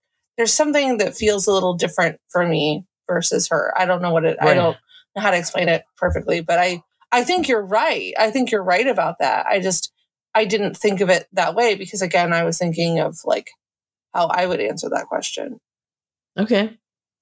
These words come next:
Speaker 1: Yeah, I don't know. But
Speaker 2: Um, you struggle with deadlines. I don't, sh-,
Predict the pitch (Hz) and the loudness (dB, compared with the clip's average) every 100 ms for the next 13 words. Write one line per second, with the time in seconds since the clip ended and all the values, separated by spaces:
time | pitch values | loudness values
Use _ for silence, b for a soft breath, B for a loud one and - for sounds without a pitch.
0 | _ 240 220 185 196 202 185 - _ _ | _ -6 -4 -2 -4 -4 -6 -10 _ _
1 | _ _ _ _ _ _ _ _ _ 185 | _ _ _ _ _ _ _ _ _ -2
2 | 175 170 170 - 202 190 - - 220 220 | 4 4 2 0 2 2 0 0 0 2
3 | 233 220 190 - - 165 175 135 117 85 | 0 2 0 -2 0 2 2 0 -2 -4
4 | 58 - - - - _ _ _ _ _ | -6 -4 -2 -2 -6 _ _ _ _ _
5 | _ _ _ _ _ _ _ _ _ - | _ _ _ _ _ _ _ _ _ -6
6 | 180 311 302 | -2 0 0